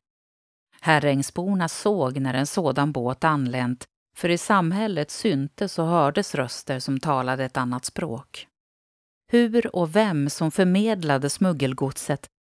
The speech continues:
är en väl bevarad hemlighet än idag.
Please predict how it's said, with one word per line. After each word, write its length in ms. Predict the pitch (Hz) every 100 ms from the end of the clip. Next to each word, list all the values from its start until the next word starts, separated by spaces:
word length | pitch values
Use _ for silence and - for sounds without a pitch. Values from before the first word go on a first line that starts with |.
| _ -
är 120 | 175
en 160 | 185 185
väl 400 | 196 208 156 139
bevarad 640 | 151 147 165 185 156 139
hemlighet 760 | 151 156 131 127 151 160 131 131
än 180 | 123
idag. 600 | 151 147 143 127 127 -